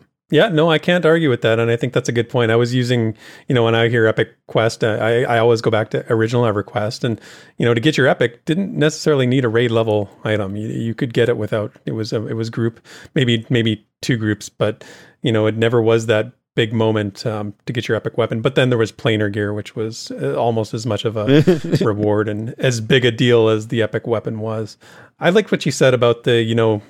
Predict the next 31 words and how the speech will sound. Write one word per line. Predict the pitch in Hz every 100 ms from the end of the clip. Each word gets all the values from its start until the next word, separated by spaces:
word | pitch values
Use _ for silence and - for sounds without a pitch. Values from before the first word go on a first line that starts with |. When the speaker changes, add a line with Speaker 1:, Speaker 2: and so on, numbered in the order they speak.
| _ _ 135
Speaker 1:
the |
different | 113 131 135 101 - - - _
aspects | 143 123 - - 120 -
of | 120
the | -
quest. | 131 117 180
It, | 180
there's | 147 135
so | 175
many | 185
things | 147 151 135
you | 123
can | 123 101
do. | 120 135 123 104 101 - - - -
Like, | - 113
you | 127
were |
talking | 135 131
about | 120
learning | 120 127
a | 113
language. | 107 147 170 110
I | -
mean, | 113 117
that's | 139 -
not | 165 160
necessarily | 143 - 143 131 110
a |
group | 107 196 -
experience. | - - 104 110 147 -
That's | 131 135 147